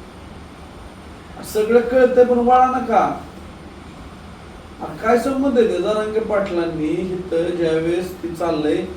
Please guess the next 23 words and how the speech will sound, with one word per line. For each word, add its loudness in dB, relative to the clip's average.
ह्या 0
ह्याच्यात 0
सगळी -2
तोडपाणीवाली 0
इथं -2
कमीत -2
कमी -2
पन्नास, -4
शंभर, 0
दोनशे -2
कोटी 4
रुपये 2
दिलं 0
असतं. 2
वजन -2
बघ, 6
पन्नास, -2
चाळीसच्या 2
आसपास -2
असेल -6
त्या -2
जरांगे -2
पाटलाचं. -4